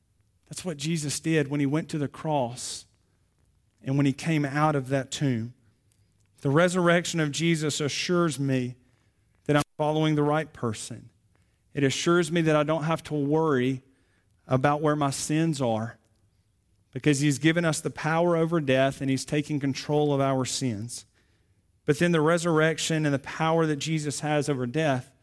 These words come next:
assures me that death is not the final stop. And it assures me that I have hope beyond the grave. In the United States, each of the fifty states has a nickname. Florida is known as the Sunshine State. New York is called the Empire State.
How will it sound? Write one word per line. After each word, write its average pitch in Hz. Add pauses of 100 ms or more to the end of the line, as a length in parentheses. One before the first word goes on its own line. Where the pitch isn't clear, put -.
(580)
assures 151
me 147
that 135
death 151
is 143
not 151
the 139
final 151
stop. - (1000)
And 139
it 135
assures 170
me 151
that 143
I 143
have 143
hope 160
beyond 139
the 135
grave. 120 (1120)
In 131
the 151
United 160
States, 170
each 175
of 165
the 147
fifty 160
states 147
has 147
a 147
nickname. 117 (760)
Florida 170
is 160
known 160
as 165
the 170
Sunshine 135
State. 139
New 151
York 151
is 147
called 160
the 147
Empire 139
State. 131